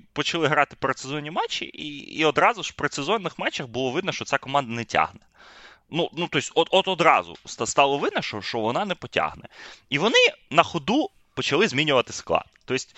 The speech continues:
тільки завершився Євробаскет, о, давайте Панітку сюди, Панітка своб-, вільний агент, е, на Євробаскеті ж, е, Панітка виблискував, хто, е, забув, ну, а ми не забули точно. А, так, е, тому П-,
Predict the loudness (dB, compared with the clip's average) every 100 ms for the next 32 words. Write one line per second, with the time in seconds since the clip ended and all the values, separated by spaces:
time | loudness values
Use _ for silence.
0 | -20 -20 -14 2 2 4 -2 2 2 2
1 | -2 0 2 4 4 4 2 0 -4 -2
2 | 2 4 4 2 0 0 2 0 -2 -12
3 | -2 0 2 0 -4 -4 -8 -6 -12 -12
4 | -4 -2 2 2 2 2 0 -2 -6 -4
5 | -4 -10 -2 2 2 2 4 4 2 -6
6 | -4 -4 -2 -2 -2 -2 -4 -4 -2 -4
7 | -2 -2 2 2 2 -2 -2 -8 -18 -18
8 | -18 -4 2 4 4 0 0 2 2 0
9 | -4 -6 -4 -2 0 0 -4 -10 -8 0
10 | 2 2 0 -2 -2 -2 -2 -2 -4 -6
11 | -10 -14 -14 -6 2 4 4 2 0 0
12 | 4 4 4 2 -4 -4 -4 -2 -2 -4
13 | -8 -8